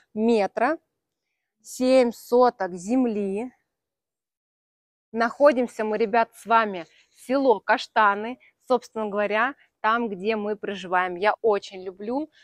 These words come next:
наш район, потому что он считается одним из самых зеленых района-, районов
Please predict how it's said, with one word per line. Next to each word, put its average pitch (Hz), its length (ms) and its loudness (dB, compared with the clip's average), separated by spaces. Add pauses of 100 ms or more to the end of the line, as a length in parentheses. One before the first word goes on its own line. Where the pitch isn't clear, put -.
(120)
наш 208 320 -10
район, 208 420 -6
потому 202 320 -14
что - 220 -14
он 226 160 -10
считается - 520 -10
одним 196 720 -6
из - 220 -12
самых 220 500 -4
зеленых 202 500 -8
района-, 208 480 -8 (340)
районов 208 500 -4